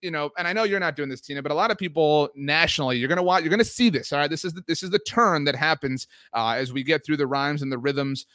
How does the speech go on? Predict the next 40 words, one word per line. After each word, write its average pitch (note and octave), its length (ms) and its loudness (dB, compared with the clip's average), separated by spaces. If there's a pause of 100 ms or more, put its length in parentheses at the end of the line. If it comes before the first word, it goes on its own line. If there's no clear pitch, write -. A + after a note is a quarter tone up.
(160)
uh, B2+ 160 2
of C3+ 120 -4
an C3+ 60 -6
N C3 100 -4
F B2 120 -6
L B2+ 80 -4
season. D3+ 300 -8
People F3 200 0
are F#3 60 2
gonna E3+ 140 0
say, D#3+ 400 4 (180)
"You C3 120 -2
know D3 120 0
what? D3+ 320 2
Trayvon C#3+ 340 0
Diggs C#3+ 220 -2
just - 160 -12
doesn't B2+ 260 -6
have A#2+ 240 0
it. A2+ 180 -8
You C3+ 140 0
know, B2+ 240 4 (120)
th-, C3 160 -4
does, C#3+ 260 -4
doesn't D3 300 -4
have C#3+ 240 2
it C#3+ 60 0
anymore. C#3+ 360 0
Whatever. C#3 540 0 (100)
Look F3 160 2
at D#3+ 80 2
him. D3 100 2
He's C3 120 0
not D3+ 180 2
getting C#3+ 160 -2
interceptions C#3+ 540 -4
anymore." D3+ 360 -4 (240)
We F#3+ 120 -4
said A3 280 0
this. D3+ 220 -4